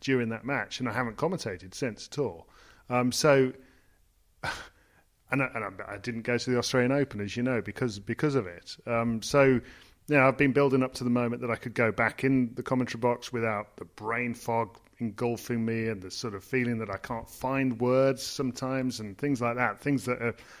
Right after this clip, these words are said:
you know, you can't imagine as a commentator. And even, even today, there were moments where I think, "I can't quite think of the word I'm trying to say," but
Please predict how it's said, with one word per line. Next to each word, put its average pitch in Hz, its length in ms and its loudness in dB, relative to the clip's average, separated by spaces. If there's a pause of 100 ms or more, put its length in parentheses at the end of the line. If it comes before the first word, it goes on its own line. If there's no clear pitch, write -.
(100)
you 143 100 0
know, 104 60 -8 (420)
you - 600 -16
can't 147 200 2
imagine 139 500 6
as 101 100 -4
a - 40 -10
commentator. 139 580 -2
And 143 80 0
even, 196 240 -2
even 202 180 -2
today, 151 360 4
there 127 280 0
were 139 60 6
moments 139 340 4
where 120 120 0
I 113 40 -2
think, 120 140 -4
"I 104 80 -8
can't - 240 -10
quite 107 260 -4
think 123 160 -2
of 117 60 -2
the 117 60 -2
word 147 260 0
I'm 101 100 -4
trying 98 240 -6
to - 60 -8
say," 101 240 -4
but 120 180 -2